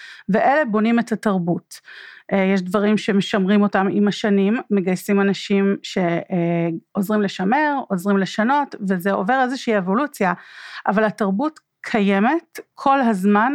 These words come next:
מעצם היותנו אנשים, ומעצם, אה,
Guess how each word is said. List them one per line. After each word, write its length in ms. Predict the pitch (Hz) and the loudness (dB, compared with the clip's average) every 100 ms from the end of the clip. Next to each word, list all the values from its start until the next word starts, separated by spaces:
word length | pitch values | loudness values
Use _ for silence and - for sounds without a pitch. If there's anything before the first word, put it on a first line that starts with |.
| 254 | -2
מעצם 520 | - - 240 277 254 | -2 -2 -2 -2 2
היותנו 600 | 233 196 214 233 254 233 | 2 0 0 0 2 2
אנשים, 540 | 190 190 - 277 311 311 214 | 2 0 -2 0 0 0 -4
ומעצם, 760 | 185 202 202 226 233 233 233 226 - - | -2 2 2 0 0 0 0 -2 -6 0
אה, 240 | 190 190 | 2 2